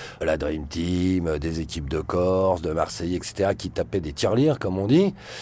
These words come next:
C'était un peu réservé à cette élite-là, puisque c'est la Champions League du braquage, hein, voilà, quand on en arrive là. Et puis, on a vu débouler plein de, plein de mecs de banlieue. Avec pas beaucoup de réussite, hein, parce que ça demande aussi, c'est un métier. Je veux dire, le vol, et cetera.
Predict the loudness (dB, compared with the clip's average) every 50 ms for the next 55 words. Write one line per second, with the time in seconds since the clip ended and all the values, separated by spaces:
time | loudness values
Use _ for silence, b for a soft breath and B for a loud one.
0 | B B B -10 -10 0 4 4 4 4 4 4 4 4 4 6 6 6 8 8
1 | 6 6 4 4 0 -2 -2 -2 4 4 6 6 6 4 4 6 8 8 8 6
2 | 4 -6 -8 -4 -2 -2 -2 0 0 0 2 0 0 -2 -4 -6 -6 -4 -6 -4
3 | -4 -2 0 0 0 2 6 6 6 8 10 10 10 10 8 6 4 4 2 0
4 | -2 -4 -4 -4 -2 0 0 0 0 0 2 4 4 4 4 4 B B B B
5 | B B B B 2 2 4 8 8 10 10 10 8 8 4 6 6 4 6 6
6 | 4 4 4 6 6 6 8 8 8 8 8 8 8 8 6 4 2 4 4 4
7 | 4 6 4 4 4 4 4 6 6 4 4 4 2 0 -2 -6 -14 -20 -6 0
8 | 2 2 2 6 6 6 8 8 6 2 4 4 6 6 6 6 4 2 2 2
9 | 0 0 0 -2 -8 -10 -10 -8 -8 -6 -4 -4 -2 0 2 2 2 2 0 0
10 | 0 -2 -2 0 2 2 4 4 4 2 2 2 2 2 2 0 B B B B
11 | B B B 2 4 4 6 6 6 6 6 6 6 8 10 10 12 12 10 8
12 | 4 2 0 -2 0 2 2 4 6 4 4 2